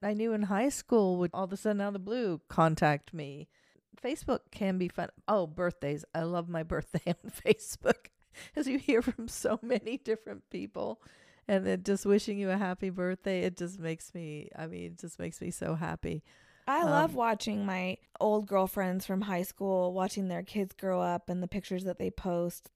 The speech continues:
Speaker 2: I
Speaker 1: Yep.
Speaker 2: mean, I, I enjoy all of that. I enjoy connecting with people on the internet.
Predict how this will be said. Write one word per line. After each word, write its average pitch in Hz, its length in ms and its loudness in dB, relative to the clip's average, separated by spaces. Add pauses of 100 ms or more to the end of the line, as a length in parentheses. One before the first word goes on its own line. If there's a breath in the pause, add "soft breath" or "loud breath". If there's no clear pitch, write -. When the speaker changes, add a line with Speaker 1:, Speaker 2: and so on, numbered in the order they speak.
(140)
Speaker 2:
I 190 100 4
Speaker 1:
Yep. 226 80 6
Speaker 2:
mean, 220 160 2 (260)
I, - 240 0
I 262 140 2
enjoy 269 440 4
all 180 240 4
of 175 100 -4
that. 175 340 -4 (120)
I 226 100 0
enjoy 254 340 2
connecting 180 500 -2
with 165 160 -6
people 165 300 -2
on 165 200 0
the 165 120 -2
internet. 165 440 -6